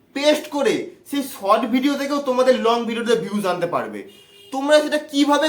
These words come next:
করবে, সেটা তোমাদের আমি বলে দিচ্ছি ফোনের স্ক্রিনে, তো তোমরা ফোনের স্ক্রিনে দেখে নাও। এই দেখো বন্ধুরা, তোমরা যখন ভিডিওটাকে আপলোড করার সময় তোমাদের YouTube-এ এই যখন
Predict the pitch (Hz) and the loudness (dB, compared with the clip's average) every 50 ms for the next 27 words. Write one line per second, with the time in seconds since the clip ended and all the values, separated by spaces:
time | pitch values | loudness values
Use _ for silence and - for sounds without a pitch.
0 | 262 294 285 262 214 180 160 123 107 - - - _ - - - 226 254 269 285 | 4 2 2 0 2 0 -2 -4 -6 -10 -14 -20 _ -20 -12 -8 -6 -2 -2 0
1 | 285 285 277 277 285 285 285 285 285 285 277 202 180 202 226 247 254 277 277 277 | 0 0 0 0 0 0 0 0 0 0 0 0 2 4 4 6 6 4 0 -2
2 | - 294 - - - 240 226 226 254 254 247 - - - 240 247 208 165 135 - | -4 -4 -6 -4 -2 -2 2 4 4 2 2 -2 -6 -6 -4 -2 -2 -2 -4 -6
3 | - - - _ - 220 254 262 277 285 285 269 254 269 277 277 - - 262 262 | -10 -16 -20 _ -8 -6 -4 0 0 2 2 2 2 0 0 -2 -2 -2 2 2
4 | 269 240 208 196 185 165 127 113 104 - - 254 247 285 277 269 247 247 226 180 | 4 4 2 2 0 -2 -4 -6 -10 -6 -2 2 4 4 4 4 4 4 4 4
5 | 180 165 151 139 127 117 107 98 - - - _ _ _ _ - 247 269 277 277 | 4 4 4 2 0 0 -2 -4 -6 -12 -20 _ _ _ _ -2 0 2 2 4
6 | 269 285 285 226 262 247 254 269 269 240 175 147 170 202 185 240 247 247 247 240 | 4 4 4 4 2 2 4 2 2 2 0 0 0 0 2 2 2 2 0 0
7 | 254 - - 165 170 175 180 - 233 247 254 247 254 - 226 220 233 247 240 247 | 0 0 0 2 0 0 0 0 2 2 2 2 0 0 2 2 2 2 0 -2
8 | - 254 233 226 214 160 127 113 104 - - _ _ _ - 214 220 226 233 214 | 0 2 4 4 4 4 2 0 -4 -8 -16 _ _ _ -6 -2 0 0 2 2
9 | 254 254 247 - - - 208 220 247 254 233 262 269 240 180 165 139 117 110 - | 2 0 0 -4 -8 -2 0 2 2 4 4 4 4 6 6 4 2 2 0 -4
10 | - - - _ - 208 233 254 269 262 247 269 262 247 277 | -10 -18 -20 _ -4 0 2 4 4 4 4 2 2 2 2